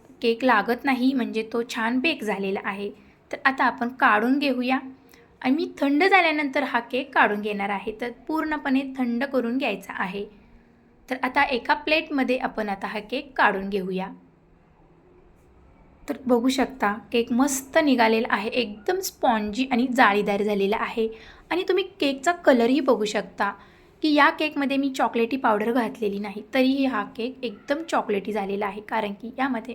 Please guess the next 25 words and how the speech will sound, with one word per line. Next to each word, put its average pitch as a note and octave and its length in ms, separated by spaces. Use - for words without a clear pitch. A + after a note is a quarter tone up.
मिक्स F4 260
बिस्किटे B3 420
होती A3+ 400
आणि B3 220
कलर B3 260
मस्त C4+ 400
आलेला G3+ 360
आहे. G#3+ 300
तर D4+ 180
तुम्ही E4 180
बघू C#4 300
शकता B3+ 420
जवळून G#3+ 480
किती C#4 160
मस्त C4+ 500
झालेला B3 440
आहे A3 240
केक G#3+ 300
हा, G#3 200
एकदम D#4+ 480
स्पॉन्जी A#3+ 600
आणि B3+ 280
जाळीदार A#3+ 500
झालेला B3+ 320
आहे, A#3 200